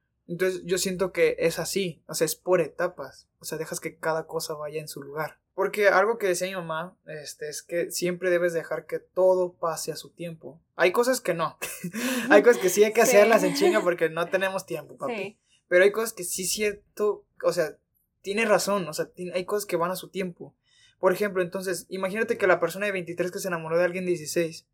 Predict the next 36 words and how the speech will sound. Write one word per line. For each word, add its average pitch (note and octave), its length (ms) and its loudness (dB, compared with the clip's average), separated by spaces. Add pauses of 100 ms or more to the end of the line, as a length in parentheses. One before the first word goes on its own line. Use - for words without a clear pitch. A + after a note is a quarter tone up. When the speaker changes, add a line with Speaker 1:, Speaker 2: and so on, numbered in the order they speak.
(600)
Speaker 1:
no, G3 560 4
no, F#3+ 380 2
no G#3 440 -6
hizo G#3+ 180 -4
esas G3+ 220 0
cosas G3 280 -2
a E3+ 120 0
su - 180 -8
tiempo, G3+ 480 -8
no D#3+ 80 -2
las F3+ 240 2
hizo G#3 220 -2
como F3 200 -4
debería D#3+ 220 0
hacerlas. E3+ 300 -2
A C#3 60 -8
sus D#3+ 100 -10
dieciséis D#3+ 340 -4
ya F#3 120 0
tuvo F#3+ 200 -8
que F3 80 -4
haber D#3+ 160 2
hecho E3 220 0
esto. G3+ 240 -6 (300)
No G#3+ 120 4
es B3 80 6
que D#4 100 0
lo C#4 140 8
tengas B3 300 0
que A#3 120 2
hacer, G#3+ 300 2
no F#3 80 2
hay F#3+ 80 2
una G3 140 0
regla F#3 200 2
específica, F3+ 720 -2